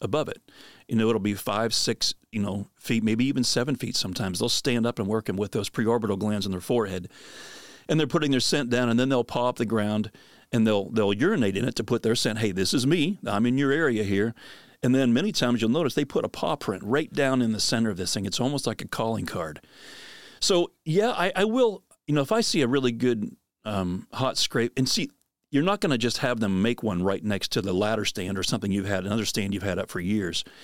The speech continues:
So when you find one of those, you're probably gonna be using a climber a lot of the times, you know, climbing stand.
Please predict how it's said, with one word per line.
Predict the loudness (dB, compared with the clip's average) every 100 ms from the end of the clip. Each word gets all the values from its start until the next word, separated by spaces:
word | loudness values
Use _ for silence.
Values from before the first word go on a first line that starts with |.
| -20 -12
So | -2 2 2 0 -4 _
when | 0 2
you | 4
find | 2 0 0 2
one | 2
of | 2
those, | 0 0 -2 -6 _ _ _ _ _ _ -6
you're | -2
probably | 0 2
gonna | 2 2
be | 2 0 0
using | 0 0
a | -2
climber | -2 -2 0 -2 -4
a | -2
lot | 0 0
of |
the | -4
times, | -4 -4 -4 -4
you |
know, | -4
climbing | -4 -2 -2 -2
stand. | -2 -4 -6